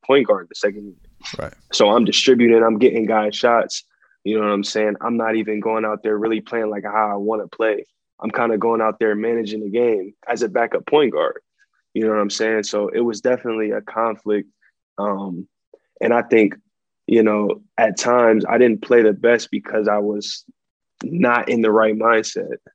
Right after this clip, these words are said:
Speaker 1: You know what I'm saying? Um, I wasn't really accepting of that role. And I can see that now that I'm, you know, removed from the situation. Um, I wasn't really accepting to that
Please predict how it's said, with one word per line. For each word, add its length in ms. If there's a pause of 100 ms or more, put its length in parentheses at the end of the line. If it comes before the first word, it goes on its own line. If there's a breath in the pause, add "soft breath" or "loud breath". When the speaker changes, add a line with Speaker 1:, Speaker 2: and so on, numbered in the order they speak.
(120)
Speaker 1:
You 140
know 80
what 100
I'm 100
saying? 440 (440)
Um, 400
I 100
wasn't 340
really 320
accepting 600
of 100
that 160
role. 300
And 140
I 100
can 180
see 240
that 180
now 280
that 160
I'm, 260 (140)
you 100
know, 100
removed 420
from 120
the 60
situation. 720 (480)
Um, 460 (200)
I 80
wasn't 320
really 240
accepting 600
to 160
that 380